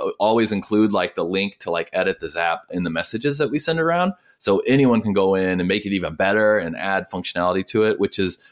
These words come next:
a really kind of collaborative way to build some of these workflows and augment these bots that are doing stuff. 'Cause, like, you'll see it and you'll be like, "Oh, it'd be great if it actually included this link or it said this thing," and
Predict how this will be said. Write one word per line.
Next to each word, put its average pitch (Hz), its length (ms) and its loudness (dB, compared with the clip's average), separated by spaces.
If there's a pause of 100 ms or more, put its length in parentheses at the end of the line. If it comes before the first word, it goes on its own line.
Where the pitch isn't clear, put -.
(120)
a 107 80 2
really 190 220 2
kind 110 160 -4
of 90 80 -8
collaborative 87 580 -2
way 85 240 2
to - 160 -10
build 90 340 -2
some 90 160 -2
of 82 60 -4
these 78 180 -8
workflows 85 800 2
and 76 140 -10
augment 85 420 -4
these 76 160 -14
bots 80 420 -4
that 80 160 -6
are 76 60 -14
doing 78 280 -8
stuff. 76 340 -4
'Cause, - 200 -6
like, 90 200 -2 (260)
you'll 110 120 2
see 123 320 0
it 101 200 0 (280)
and 95 100 -4
you'll 98 100 2
be 95 120 2
like, 101 160 0
"Oh, 123 140 4
it'd 113 100 2
be 110 80 2
great 110 240 2
if 104 120 -2
it 87 80 -2
actually 87 480 -4
included 80 340 -6
this 82 220 0
link 71 240 -10
or 71 100 -20
it 71 80 -10
said - 240 -2
this 196 180 0
thing," - 260 -10
and - 160 -20